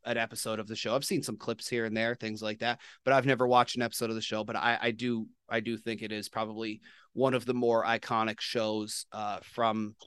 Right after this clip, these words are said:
you know, the nineties into the two thousands. Um, so obviously the fact that she that they got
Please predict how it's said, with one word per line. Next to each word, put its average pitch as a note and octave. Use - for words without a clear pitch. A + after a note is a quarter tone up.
you A2
know, G2+
the A2
nineties A2
into A2+
the G2+
two A2+
thousands. G#2+
Um, G#2+
so C#3
obviously C3+
the A#2+
fact B2
that A2
she A#2+
that A#2+
they A#2
got G#2+